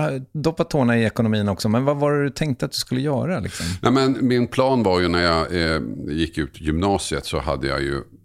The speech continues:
Speaker 2: hade jag ju då en hemlig dröm att bli journalist, men jag kände, det är ju ingenting för mig, jag kommer inte klara det.
Speaker 1: Va-, hur, hur, hur hade du liksom fått den idén? Var det typ Tintin?
Speaker 2: Tintin?
Speaker 1: <laughs> Ja, han var väl journalist. Han skrev
Speaker 2: Alltså,
Speaker 1: aldrig något.
Speaker 2: jaha, nej, jag vet faktiskt inte. Jag, men jag, alltså,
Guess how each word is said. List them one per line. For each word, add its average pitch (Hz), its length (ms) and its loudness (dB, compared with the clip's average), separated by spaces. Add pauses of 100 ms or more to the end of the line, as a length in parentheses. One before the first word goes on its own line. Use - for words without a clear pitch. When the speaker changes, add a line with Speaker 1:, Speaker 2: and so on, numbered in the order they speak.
(280)
Speaker 2:
hade 80 420 -4
jag 90 100 0
ju 76 60 -2
då 67 120 -6
en 69 80 -6
hemlig 69 480 -6
dröm 65 320 -8
att - 120 -12
bli 64 180 -12
journalist, - 500 -10
men 69 60 -6
jag 67 60 -8
kände, 69 260 -6
det 71 100 -4
är 82 40 -2
ju 90 80 -2
ingenting 67 300 -4
för - 120 -6
mig, 120 340 2
jag - 120 -6
kommer 82 140 -2
inte 76 120 -6
klara 65 320 -4
det. 64 160 -8 (500)
Speaker 1:
Va-, 139 140 0
hur, 139 160 2 (300)
hur, 135 220 0 (100)
hur 139 240 2
hade 127 240 2
du 123 40 2
liksom 123 260 0
fått - 260 -2
den 120 140 2
idén? 120 300 -2
Var 104 80 2
det 104 60 2
typ 98 220 -6
Tintin? 95 520 -2 (880)
Speaker 2:
Tintin? 78 640 -4
Speaker 1:
<laughs> - 60 -20 (400)
Ja, 131 140 -2 (200)
han - 220 -4
var 117 140 0
väl 90 100 0
journalist. - 540 -4 (220)
Han 123 100 0
skrev 123 260 2
Speaker 2:
Alltså, 107 160 4
Speaker 1:
aldrig 95 160 2
något. 95 200 0
Speaker 2:
jaha, 120 340 4
nej, 135 160 4
jag 151 100 4
vet 175 180 2
faktiskt 117 180 2
inte. 98 220 2
Jag, 107 360 2
men 131 140 2
jag, 131 240 0
alltså, 120 220 -2